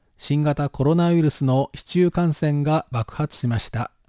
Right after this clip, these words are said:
これまでは旅行は人気コンテンツの一つでしたが、市中感染流行により外でのロケが難しくなったほか、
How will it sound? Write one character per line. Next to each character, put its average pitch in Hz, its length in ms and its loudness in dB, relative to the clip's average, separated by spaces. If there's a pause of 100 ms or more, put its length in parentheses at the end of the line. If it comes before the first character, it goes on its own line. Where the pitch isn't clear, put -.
(680)
こ 151 140 0
れ 147 80 4
ま 143 100 2
で 139 120 2
は 127 340 2
旅 135 140 0
行 143 280 4
は 135 300 2
人 139 260 0
気 - 160 -8
コ 190 160 0
ン 170 80 0
テ 160 140 2
ン 151 80 0
ツ - 140 -4
の 139 160 2
一 165 200 -2
つ 160 140 -4
で 143 100 2
し - 80 -12
た 135 140 -2
が、 127 360 0 (480)
市 - 120 -20
中 175 260 2
感 180 220 2
染 156 240 2
流 151 160 4
行 165 240 2
に 160 100 2
よ 151 140 2
り 143 340 0
外 151 300 0
で 135 120 2
の 127 140 2
ロ 143 140 2
ケ 139 160 0
が 127 340 0
難 139 460 -2
し - 140 -10
く - 120 -4
な 139 160 2
っ - 80 -16
た 131 120 0
ほ 127 120 0
か、 120 460 0